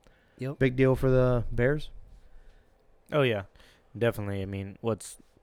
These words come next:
Speaker 3: holding that roster back, you know, they had Allen, and that's it for a wide receiver, really. Uh, Darnell Mooney, but that was a young draft pick. Uh, but as for bringing talent in, you know,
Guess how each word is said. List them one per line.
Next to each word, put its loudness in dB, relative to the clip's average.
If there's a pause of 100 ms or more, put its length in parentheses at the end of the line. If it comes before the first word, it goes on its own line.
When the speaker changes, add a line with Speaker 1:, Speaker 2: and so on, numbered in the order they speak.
(280)
Speaker 3:
holding -8
that -4
roster 0
back, -2
you -2
know, -2
they -2
had -2 (720)
Allen, 0
and -6
that's -6
it -4
for -8
a -4
wide -4
receiver, -2
really. 0
Uh, -4 (340)
Darnell -6
Mooney, -6 (560)
but 2
that 0
was -4
a -2
young -4
draft -4
pick. -4
Uh, -4
but -4
as -2
for -8
bringing 0
talent -2
in, -4
you -6
know, -4